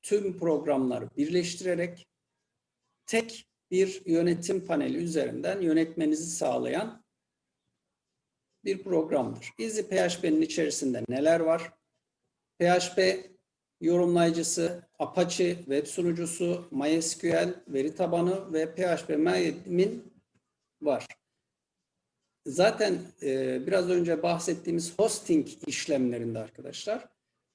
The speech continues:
P H P MyAdmin veya işte S Q L, Apache gibi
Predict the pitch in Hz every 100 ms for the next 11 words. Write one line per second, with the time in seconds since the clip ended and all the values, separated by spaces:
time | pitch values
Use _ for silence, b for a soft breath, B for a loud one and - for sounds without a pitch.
0 | _ - 196 175 - 180 165 170 175 175
1 | 160 151 139 139 165 160 160 160 - 160
2 | 151 160 156 - 175 160 156 156 - _
3 | _ - 160 - 185 - 151 147 147 123